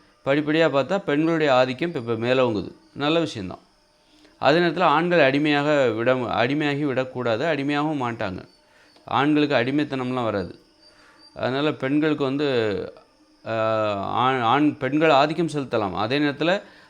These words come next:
அந்த ப-, ஆண்களை அடிமைப்படுத்துகிற நோக்கம் அந்த பெண்களுக்கு இருக்கும்போது அந்த பெண்ணிடமிருந்து அந்த ஆண் விடுபட்டு போயிடும்.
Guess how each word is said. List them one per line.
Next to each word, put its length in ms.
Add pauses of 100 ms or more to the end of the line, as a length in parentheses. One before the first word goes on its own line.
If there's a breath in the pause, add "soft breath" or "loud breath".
அந்த 280 (760)
ப-, 80
ஆண்களை 400
அடிமைப்படுத்துகிற 720
நோக்கம் 280
அந்த 120
பெண்களுக்கு 440
இருக்கும்போது 600 (220 soft breath)
அந்த 200
பெண்ணிடமிருந்து 640
அந்த 180
ஆண் 200
விடுபட்டு 380
போயிடும். 460